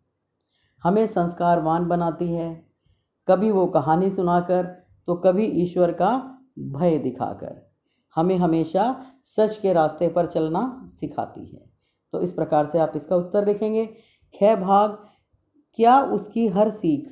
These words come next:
आपको उचित जान पड़ती है? यदि हाँ, तो क्यों? और नहीं,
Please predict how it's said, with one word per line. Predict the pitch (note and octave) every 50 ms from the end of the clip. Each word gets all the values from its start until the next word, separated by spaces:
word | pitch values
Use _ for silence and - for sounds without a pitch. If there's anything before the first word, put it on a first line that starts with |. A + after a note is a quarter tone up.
| - - _ _ _ _ -
आपको | D#3+ F3+ G3 F#3+ - - G3+ G3+ G3+ - -
उचित | D#3 F3 F3 - A3+ - F#3
जान | D#3 D3+ E3+ E3 F3+ G3 F#3
पड़ती | F#3+ F3+ F3+ F3+ - B3 A3+
है? | G#3 F3 C3+ B2+ - - - _ _ _ _ _ -
यदि | D3 F#3 G3 F#3 G#3 F#3+
हाँ, | D3 E3 D3+ C#3+ E3 G3 G3 - _ _ _
तो | - A3 A3 - -
क्यों? | - B3 A3 E3+ - - B2+ - _ _ _ _ _ _ _ _ _ _ _ _ _ -
और | D3+ C#3+
नहीं, | C#3+ D3 D#3 D#3 G3+ A3 A#3 A#3